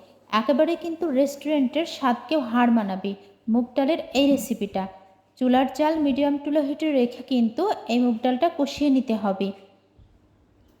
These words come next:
আর এখনই মুগ ডাল থেকে খুব দারুণ একটা স্মেল আসতেছে।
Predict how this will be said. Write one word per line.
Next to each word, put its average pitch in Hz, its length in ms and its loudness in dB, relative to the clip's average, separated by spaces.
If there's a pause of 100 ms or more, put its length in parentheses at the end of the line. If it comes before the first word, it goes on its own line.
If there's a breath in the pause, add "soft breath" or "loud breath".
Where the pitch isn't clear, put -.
(100)
আর 226 260 4
এখনই 269 420 0
মুগ 302 220 -2
ডাল 302 160 2
থেকে 269 280 -2
খুব 233 320 -6
দারুণ 254 300 4
একটা 226 280 -4 (220)
স্মেল 269 260 2
আসতেছে। 202 680 -4